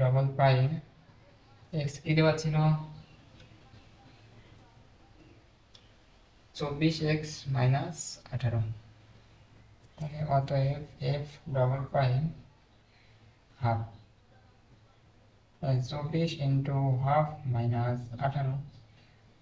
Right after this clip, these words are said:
তাহলে বারো মাইনাস আঠারো সমান কত হয়? মাইনাস সিক্স, যা শূন্য চেয়ে ছোট। যদি শূন্য চেয়ে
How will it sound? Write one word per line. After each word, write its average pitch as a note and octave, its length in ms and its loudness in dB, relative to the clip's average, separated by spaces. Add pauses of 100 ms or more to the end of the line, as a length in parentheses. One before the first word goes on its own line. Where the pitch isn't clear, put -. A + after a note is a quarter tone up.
(260)
তাহলে B2 360 2 (480)
বারো C#3+ 280 0 (160)
মাইনাস B2+ 420 -2 (400)
আঠারো - 260 -14 (1400)
সমান C3+ 240 2 (100)
কত C#3 180 -6
হয়? G3 160 -2 (1500)
মাইনাস B2+ 460 0 (640)
সিক্স, B2+ 280 -4 (1700)
যা C3+ 140 6 (160)
শূন্য C#3 220 -8 (160)
চেয়ে D#3 220 -2 (240)
ছোট। B2 180 0 (920)
যদি D3 220 2 (180)
শূন্য D3 220 -6 (180)
চেয়ে F3 180 0